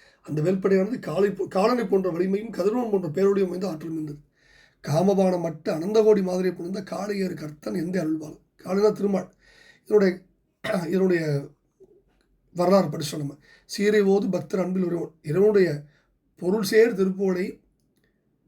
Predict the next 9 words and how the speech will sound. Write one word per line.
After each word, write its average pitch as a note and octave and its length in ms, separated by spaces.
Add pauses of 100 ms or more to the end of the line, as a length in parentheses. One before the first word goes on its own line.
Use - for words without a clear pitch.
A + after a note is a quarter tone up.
(600)
நாளும் G3 360
ஓதி F3 260 (720)
வழிபடுகின்ற G3+ 500
அடியாரின் F#3 380
உள்ளத்தையே F#3+ 340
திருக்கோயிலாக G3+ 520
கொண்டு F#3+ 200
இறைவன் F#3 300
எழுந்தருளியிருப்பான். E3+ 600